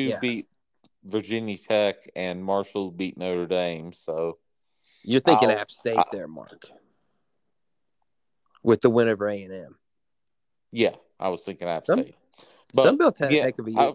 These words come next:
Speaker 1: that's still a coin flip. I mean,
Speaker 2: Yeah.
Speaker 1: O D U
Speaker 2: Um,
Speaker 1: beat Virginia Tech, Marshall beat Notre Dame. So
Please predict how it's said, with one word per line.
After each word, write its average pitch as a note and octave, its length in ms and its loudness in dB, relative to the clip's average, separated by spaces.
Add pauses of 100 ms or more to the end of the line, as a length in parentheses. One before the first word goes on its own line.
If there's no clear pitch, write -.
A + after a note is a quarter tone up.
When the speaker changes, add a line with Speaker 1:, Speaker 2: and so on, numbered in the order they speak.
(120)
Speaker 1:
that's E3+ 260 0
still A#2+ 420 2
a F#2 40 -8
coin G#2+ 420 -8
flip. E2+ 360 -8
I F#2 60 -12
mean, F#2 480 -14
Speaker 2:
Yeah. A#2+ 240 -2 (440)
Speaker 1:
O A#2+ 180 0
D A#2+ 80 -10 (240)
U C3 220 0
Speaker 2:
Um, A2 400 -4
Speaker 1:
beat A2 260 -6
Virginia G2+ 380 -10
Tech, G2 360 -4
Marshall F#2+ 380 -8
beat F2 200 -10
Notre F2+ 280 -10
Dame. F#2+ 440 -6
So F2+ 400 -6